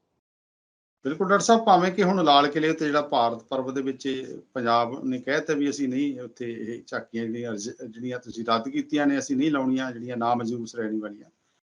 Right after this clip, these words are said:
ਪਰੰਤੂ ਸੰਭਾਵਨਾ ਇਹ ਹੈ ਕਿ ਪੰਜਾਬ ਸਰਕਾਰ ਦਿੱਲੀ ਦੇ ਵਿੱਚ ਝਾਕੀਆਂ ਨੂੰ ਛੱਬੀ ਜਨਵਰੀ ਤੋਂ ਪਹਿਲਾਂ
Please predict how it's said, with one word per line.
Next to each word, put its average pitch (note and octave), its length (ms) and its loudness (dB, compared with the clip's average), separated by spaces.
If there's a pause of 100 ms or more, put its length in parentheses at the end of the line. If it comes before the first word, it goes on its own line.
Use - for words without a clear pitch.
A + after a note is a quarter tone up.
(100)
ਪਰੰਤੂ G3 600 0 (540)
ਸੰਭਾਵਨਾ D3+ 560 6
ਇਹ G3+ 100 6
ਹੈ G#3 60 4
ਕਿ G#3+ 100 0
ਪੰਜਾਬ E3 380 6
ਸਰਕਾਰ F3+ 460 6
ਦਿੱਲੀ D#3 260 2
ਦੇ F#3 100 0
ਵਿੱਚ F3+ 380 -4
ਝਾਕੀਆਂ D3+ 460 -2
ਨੂੰ D#3 200 -2
ਛੱਬੀ C#3 280 -4
ਜਨਵਰੀ C#3 280 0
ਤੋਂ C#3 140 -10
ਪਹਿਲਾਂ E3 540 -2